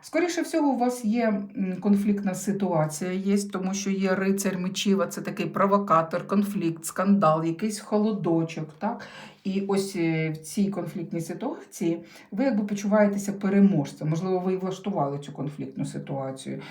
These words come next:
То от, е, хто ви для нього? Несерйозна людина, яка влаштувала якусь, е, якийсь конфлікт, так? Я-, якийсь скандал, і ось, е, пожинає тепер лаври.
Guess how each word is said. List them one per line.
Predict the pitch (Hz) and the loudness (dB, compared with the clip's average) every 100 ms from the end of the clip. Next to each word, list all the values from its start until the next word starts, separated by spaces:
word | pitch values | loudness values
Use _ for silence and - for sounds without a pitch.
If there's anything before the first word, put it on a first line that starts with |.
| - - | -16 -6
То | 175 - | -4 -2
от, | - 156 | -4 -2
е, | 170 160 160 156 - | 0 2 2 0 -2
хто | - 220 | 0 4
ви | 165 | 4
для | 151 151 | 4 2
нього? | 143 135 135 - - - | 0 0 -4 -8 -12 -4
Несерйозна | 202 226 277 285 262 262 | 0 2 6 6 6 6
людина, | 269 349 339 | 4 2 4
яка | 247 254 240 | 4 4 0
влаштувала | 233 - 233 233 226 220 220 - - | 0 -4 0 4 4 4 0 -8 -8
якусь, | 196 202 214 208 202 - - | 4 6 6 6 2 0 0
е, | 196 180 175 175 175 165 165 165 - 202 | 0 0 -2 -4 -4 -4 -4 -4 -6 -8
якийсь | 190 214 202 | -6 -4 -4
конфлікт, | - 220 208 330 392 - - | 0 0 0 -2 -4 -8 -4
так? | 226 302 196 | 0 0 0
Я-, | |
якийсь | 175 165 185 - 214 | -6 -6 -6 -4 -4
скандал, | - 226 226 220 370 370 - - - | -4 -2 0 2 0 -2 -14 -18 -4
і | 381 370 | -2 2
ось, | 311 254 214 | 2 2 2
е, | 208 202 | 6 6
пожинає | 202 202 214 226 220 | 6 4 6 6 4
тепер | 202 196 196 185 | 2 -2 0 2
лаври. | 165 131 127 107 | 4 2 0 -6